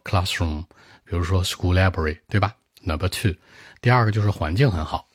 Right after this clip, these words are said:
<clears throat> 这个环境，Jason想说的是什么呢？那种academic environment，学术环境，它分为软性和硬件。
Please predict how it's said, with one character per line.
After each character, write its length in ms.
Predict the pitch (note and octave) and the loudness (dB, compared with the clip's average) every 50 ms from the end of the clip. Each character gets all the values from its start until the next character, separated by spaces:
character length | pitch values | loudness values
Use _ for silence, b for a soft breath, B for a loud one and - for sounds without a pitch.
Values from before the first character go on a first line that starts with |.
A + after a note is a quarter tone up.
| - - | -2 0
<clears throat> 160 | - F#2 G#2 | 0 0 2
这 100 | - F#3 | 4 4
个 60 | F3+ | 4
环 240 | - - F2 E2+ G2 | 4 2 0 2 2
境， 140 | A#2+ A2+ G2+ | 2 4 4
Jason 240 | A2+ G#2+ G#2+ A2 | 4 4 4 4
想 120 | G#2+ E2 D#2 | 2 0 0
说 140 | E2 F#2 G2 | -2 -2 -2
的 80 | F#2+ | -2
是 100 | F#2 F2+ | -2 -4
什 140 | E2 D#2+ D2 | -4 -6 -6
么 60 | D2+ | -6
呢？ 160 | D#2 E2 F2 B B B B B B B | -6 -6 -6 B B B B B B B
那 100 | - A2+ | -2 -2
种 200 | G2 - F#2+ F#2 | 0 2 0 0
academic 640 | - - F#2+ - - - G#2+ G#2 A2+ G2 E2+ D#2 D#2 - - - | 2 0 -2 0 0 0 2 2 2 2 2 -2 -4 -8 -6 -4
environment， 800 | F2+ D#2+ D#2 D#2+ D#2+ D#2+ E2+ D#2+ D#2 D2+ D2+ D#2 D#2 F#2 - - - b b b b b b | -4 -4 -2 -4 -2 -2 -2 -2 -2 -4 -4 -4 -4 -6 -6 -8 -16 b b b b b b
学 160 | - - - | -6 -4 0
术 120 | F2+ C3 A2 | 0 2 0
环 180 | F#2+ D2 D2+ | 0 -2 -2
境， 180 | D2+ D#2+ D2+ - B B B B B | -4 -4 -6 -6 B B B B B
它 100 | - A#2+ | -2 0
分 140 | A2 B2 A#2+ | 2 4 4
为 80 | A#2+ C3 | 4 4
软 260 | C3+ A#2+ F#2 D2+ D2+ | 4 2 2 0 0
性 160 | E2 G#2 G#2 | 0 0 0
和 80 | F#2+ G2 | 2 2
硬 180 | A#2+ A#2+ G2+ | 2 2 2
件。 220 | F2 F2 D#2+ D#2 | 2 0 -4 -6